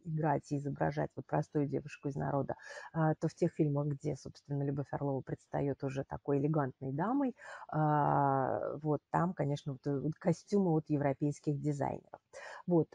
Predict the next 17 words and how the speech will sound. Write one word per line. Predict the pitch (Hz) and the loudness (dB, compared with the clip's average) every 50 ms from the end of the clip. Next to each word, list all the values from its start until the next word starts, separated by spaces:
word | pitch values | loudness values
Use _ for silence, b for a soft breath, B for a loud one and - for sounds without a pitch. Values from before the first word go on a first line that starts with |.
| - - | 0 2
Но, | 208 226 254 269 269 247 - - | 4 8 10 10 10 10 8 6
а, | 214 220 214 214 214 214 220 220 214 214 214 214 208 208 208 208 202 202 208 202 196 | 2 2 2 2 4 4 4 6 6 6 6 6 8 8 8 8 10 10 8 8 8
естественно, | 202 208 208 - - 294 277 - 240 220 208 | 6 4 2 2 2 2 4 4 4 2 4
для | 196 214 214 | 4 4 4
нашей | 214 214 - - | 2 2 0 -4
страны, | - - 214 214 220 226 233 233 | -4 -2 0 2 2 2 0 0
конечно, | - 190 190 196 - 185 170 - | 0 0 -2 -2 -2 -4 -4 0
самое | - 196 190 185 180 170 170 | 0 0 0 2 0 0 0
такое | - 170 - - 170 - | -2 -2 0 0 0 0
тяжелое | - - 175 180 190 180 170 165 160 160 | 0 -2 0 2 4 4 6 4 4 2
время — | 160 170 175 160 160 160 - - | 2 2 2 2 0 -2 -2 -2
это | - 190 190 - _ _ - 175 170 165 160 160 160 - | -2 -2 -2 -4 _ _ 2 2 4 4 2 0 -2 -2
сороковые | - 180 160 - - 180 175 170 165 165 160 147 143 151 | -2 -4 -4 -2 0 2 2 4 4 2 2 2 2 0
годы. | 160 - 190 202 208 202 254 294 330 330 - _ B B B B B B B - | -2 -2 -2 0 0 2 2 2 2 0 -2 _ B B B B B B B -2
А, | - 208 208 202 208 180 | 0 2 2 2 0 0
понятно, | - 208 214 220 226 233 233 233 - _ 208 202 196 196 | 2 2 2 2 2 2 0 0 -2 _ 0 2 2 0
что | - - - - - _ - 208 214 208 202 | 0 -4 -8 -12 -6 _ 4 4 6 6 4